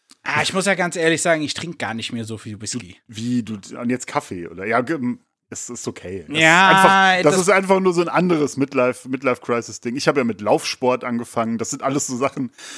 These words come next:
Speaker 2: äh, man muss sich mindestens eins davon aussuchen, glaub ich.
Speaker 1: Ich habe mit reinem Diäten zehn Kilo abgenommen.
Speaker 2: Geil.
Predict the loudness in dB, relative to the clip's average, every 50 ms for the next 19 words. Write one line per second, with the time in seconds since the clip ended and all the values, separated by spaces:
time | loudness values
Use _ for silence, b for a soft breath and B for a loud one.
0 | B B -6 -2 0 2 2 2 0 0 0 0 2 2 2 2 0 -2 -2 -4
1 | -4 -6 _ -6 -2 -2 0 -2 -2 -6 -4 -2 0 0 0 0 0 -2 -2 -2
2 | -2 -4 0 0 0 0 -2 -4 -6 -8 -6 -8 -8 -10 -6 -4 -4 -4 -4 -4
3 | -4 -6 -4 -2 0 0 0 0 0 -2 -2 -2 0 4 6 6 6 6 6 4
4 | 4 2 2 0 0 0 0 0 0 -2 -6 -4 -4 -4 -6 -6 -8 -8 -8 -6
5 | -4 -4 -4 -4 -4 -6 -8 -8 -8 -10 -12 -16 _ _ -8 -4 -2 -2 -2 -2
6 | -6 -10 -18 -20